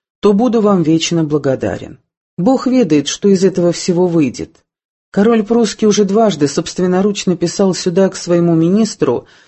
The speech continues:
приказывая ему меня остеречь, чтоб я не дался в обман,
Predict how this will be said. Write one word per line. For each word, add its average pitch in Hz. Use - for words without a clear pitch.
приказывая 208
ему 190
меня 185
остеречь, 165
чтоб 160
я 180
не 175
дался 165
в 160
обман, 156